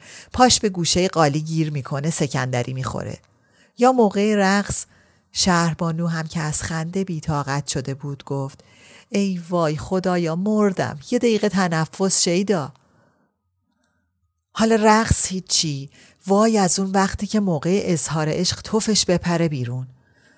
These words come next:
و با کلمات "عزیزم" و "جانم" مقداری تف خیالی پراند.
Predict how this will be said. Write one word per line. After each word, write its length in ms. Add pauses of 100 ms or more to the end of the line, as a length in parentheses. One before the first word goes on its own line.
(180)
و 80
با 120
کلمات 600 (120)
"عزیزم" 640
و 80
"جانم" 540 (320)
مقداری 440
تف 340
خیالی 480
پراند. 600